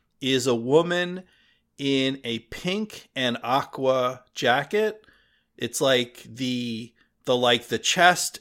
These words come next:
and the arms are like a blue, green, or blue, and then there's, like, a pink part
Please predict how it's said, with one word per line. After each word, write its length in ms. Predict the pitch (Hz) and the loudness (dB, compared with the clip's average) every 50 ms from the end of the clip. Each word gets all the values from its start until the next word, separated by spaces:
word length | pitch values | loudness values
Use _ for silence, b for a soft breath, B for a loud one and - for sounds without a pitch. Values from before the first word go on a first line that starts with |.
| _ | _
and 340 | - 139 139 135 131 127 120 | 0 2 4 4 2 0 -2
the 120 | 127 123 120 123 | -4 -4 -2 2
arms 640 | 127 127 131 135 139 139 139 139 143 147 135 - - | 4 4 6 6 6 4 4 2 -2 -6 -8 -10 -8
are 600 | - 113 113 113 113 117 110 107 104 107 113 110 _ _ _ | -4 -2 0 2 2 2 2 0 -2 -4 -6 -8 _ _ _
like 180 | - 113 113 - | -8 -8 -6 -4
a 80 | 131 107 | -6 -6
blue, 320 | 107 127 127 139 139 135 | -4 -2 2 2 2 2
green, 380 | 117 117 131 135 135 131 127 120 | 2 0 0 0 2 2 2 2
or 100 | 113 104 | 0 0
blue, 560 | 104 - 123 123 135 131 131 131 127 123 127 | -2 -2 0 2 4 6 6 6 6 4 2
and 220 | 117 113 113 113 | 0 0 0 0
then 180 | 117 113 113 113 | 0 0 0 0
there's, 240 | 113 110 110 107 113 | 0 0 -2 -2 -4
like, 180 | 117 107 - | -6 -6 -6
a 60 | 113 | -8
pink 380 | 107 - - 143 143 147 - - | -12 -10 -8 -8 -8 -8 -10 -14
part 440 | - - 147 143 143 139 139 135 | -6 -2 2 2 4 2 2 0